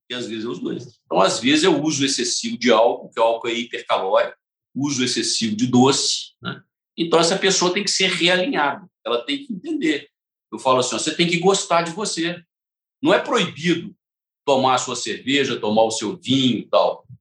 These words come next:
mas escolha um dia da semana, né? Vá lá, use uma companhia bacana, vai sair com a sua esposa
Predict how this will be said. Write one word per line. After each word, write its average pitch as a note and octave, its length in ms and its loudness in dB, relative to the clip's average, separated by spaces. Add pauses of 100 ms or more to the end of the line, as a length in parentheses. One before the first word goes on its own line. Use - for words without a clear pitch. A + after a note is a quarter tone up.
(100)
mas - 240 2
escolha A3+ 500 2
um G#3 80 -2
dia F3 200 -4
da F#3 80 -2
semana, C3 520 -2
né? E3+ 220 -4 (340)
Vá C#3 180 4
lá, D3 480 0 (600)
use D3+ 180 -8
uma D3 140 -4
companhia B2+ 480 0
bacana, B2 560 -2
vai A2+ 140 -4
sair C3 260 -2
com B2+ 60 -8
a A#2+ 40 -6
sua A#2 160 -4
esposa G#2+ 640 0